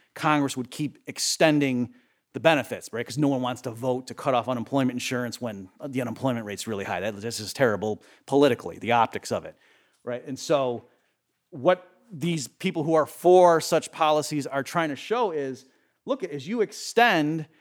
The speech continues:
how long the government pays people unemployment benefits when they're out of work and still technically looking for a job,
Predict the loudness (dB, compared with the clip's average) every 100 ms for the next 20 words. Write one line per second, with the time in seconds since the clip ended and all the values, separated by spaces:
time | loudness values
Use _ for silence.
0 | _ _ 0 4 4 6 4 4 2 4
1 | 4 2 0 -2 -2 0 -2 -8 -2 0
2 | 2 0 0 0 0 0 0 0 -2 -2
3 | -2 -2 2 4 4 4 4 4 4 0
4 | -6 -6 -2 0 0 -2 -2 -2 -2 0
5 | 0 0 -4 0 0 4 4 6 2 -4